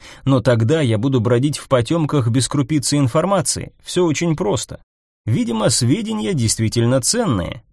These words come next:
С другой стороны, чтобы ничего не случилось, мне нужно лишь молчать о нашем разговоре. Я соткал из силы небольшую печать и положил на нее руку.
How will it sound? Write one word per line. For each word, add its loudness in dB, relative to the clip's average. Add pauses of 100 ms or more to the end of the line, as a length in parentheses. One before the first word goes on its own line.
С -2
другой -2
стороны, -2
чтобы -2
ничего 0
не 0
случилось, -2
мне -2
нужно 0
лишь -2
молчать 0
о -2
нашем -2
разговоре. -2 (460)
Я 2
соткал 2
из -2
силы 0
небольшую 0
печать -4
и -6
положил 0
на 2
нее 2
руку. -4